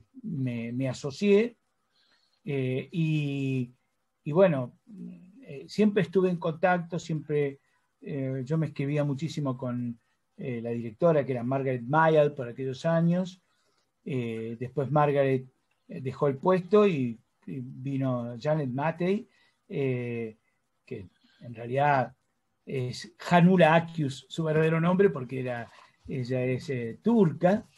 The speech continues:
era turca, lamentablemente falleció, eh, pero, eh, bueno, Janet era su nom-, nombre, este, americanizado y,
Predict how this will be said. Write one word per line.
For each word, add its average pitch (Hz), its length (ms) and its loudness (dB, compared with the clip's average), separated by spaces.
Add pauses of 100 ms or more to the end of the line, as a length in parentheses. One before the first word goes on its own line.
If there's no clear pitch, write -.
(140)
era 120 300 -2
turca, 117 380 -14
lamentablemente 139 840 -6
falleció, 156 640 -8 (480)
eh, 135 180 -2
pero, 123 600 -4 (360)
eh, 113 460 -10 (240)
bueno, 123 340 -10 (420)
Janet 156 420 0
era 143 160 0
su 139 160 -6
nom-, 139 440 -4
nombre, 143 680 -2 (240)
este, 127 420 -10
americanizado 139 880 -4
y, 120 140 -6